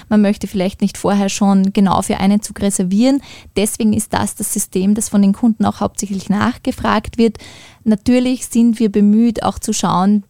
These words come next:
dem, ja, entgegenzukommen und da auch, ähm, auf speziellen Strecken mit diesen Regio-Biking-Wagen, das ist der erste Schritt in diese Richtung, um eben grad in diesen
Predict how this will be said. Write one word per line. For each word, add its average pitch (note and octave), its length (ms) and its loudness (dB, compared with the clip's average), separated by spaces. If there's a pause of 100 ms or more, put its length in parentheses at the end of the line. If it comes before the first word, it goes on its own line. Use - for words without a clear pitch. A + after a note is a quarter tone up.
dem, G3 420 2 (260)
ja, F3+ 220 -6 (200)
entgegenzukommen A3 920 0
und A3 220 2
da F#3 140 0
auch, G3+ 220 -4
ähm, G3 540 0
auf - 180 -6
speziellen G3 460 -2
Strecken G#3 640 0 (220)
mit A3+ 360 0
diesen G3+ 220 0
Regio-Biking-Wagen, G3+ 1120 0
das G3+ 160 -2
ist - 160 -6
der F#3+ 140 0
erste F#3 280 -2
Schritt - 300 -4
in G#3+ 80 2
diese F#3+ 240 -2
Richtung, G3 320 0
um G3 140 2
eben G3 340 2
grad - 400 -4
in G3+ 200 2
diesen G3+ 360 0